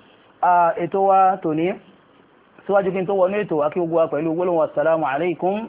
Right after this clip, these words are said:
wa rahmatullahi wa barakatuh. A,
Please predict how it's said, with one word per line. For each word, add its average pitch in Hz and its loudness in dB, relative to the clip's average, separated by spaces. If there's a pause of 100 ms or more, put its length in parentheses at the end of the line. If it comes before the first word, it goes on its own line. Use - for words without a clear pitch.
(100)
wa 151 0
rahmatullahi 147 -2
wa 135 -4
barakatuh. 127 -4 (840)
A, 175 2